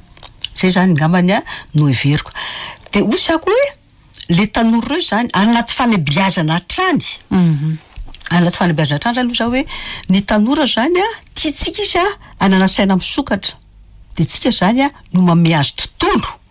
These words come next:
Speaker 1: ahafahany anana saina misokatra. Tiantsika izy a, anana saina tia karokaroka. Dia itsika zany no manome azy tontolo ahafahany tia kar-, ahafahany tia karokaroka.
Speaker 2: Mhm.
Speaker 1: Tiantsika aneo izy say aneo. Dia ampitsika izy a,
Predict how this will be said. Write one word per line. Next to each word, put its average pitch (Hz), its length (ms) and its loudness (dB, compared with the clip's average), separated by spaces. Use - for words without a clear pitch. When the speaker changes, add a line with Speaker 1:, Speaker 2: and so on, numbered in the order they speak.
Speaker 1:
ahafahany 254 640 0
anana 226 300 0
saina 220 220 -2
misokatra. - 480 -6
Tiantsika 415 480 -2
izy 427 160 0
a, 403 80 2
anana 220 280 2
saina 226 260 2
tia - 180 -4
karokaroka. 233 800 -2
Dia 202 100 4
itsika 196 320 -2
zany 214 260 2
no 254 60 4
manome 180 260 2
azy 151 160 -2
tontolo - 420 -2
ahafahany 254 400 0
tia 254 120 -2
kar-, - 240 -2
ahafahany 202 420 0
tia - 120 -10
karokaroka. 156 580 -2
Speaker 2:
Mhm. 180 120 4
Speaker 1:
Tiantsika 160 420 2
aneo 269 500 2
izy 311 100 0
say 254 400 0
aneo. 233 540 2
Dia 156 100 2
ampitsika - 640 -4
izy - 180 -2
a, 480 100 2